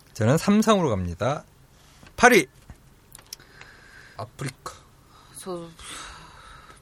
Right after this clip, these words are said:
Speaker 3: 칠 위부터 십 위까지는 여기 그 일 라운드랑 비슷하게
Speaker 1: 아프리카,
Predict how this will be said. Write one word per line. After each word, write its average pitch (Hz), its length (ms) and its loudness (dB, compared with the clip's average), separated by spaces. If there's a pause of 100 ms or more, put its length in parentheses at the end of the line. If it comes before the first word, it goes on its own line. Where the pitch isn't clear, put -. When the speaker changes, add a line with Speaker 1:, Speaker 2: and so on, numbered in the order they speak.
(100)
Speaker 3:
칠 349 240 -6
위부터 339 400 0
십 302 200 -6
위까지는 196 580 -2
여기 147 400 -8
그 143 200 -18
일 233 180 -8
라운드랑 226 460 -6
비슷하게 143 680 -18 (340)
Speaker 1:
아프리카, 113 360 -4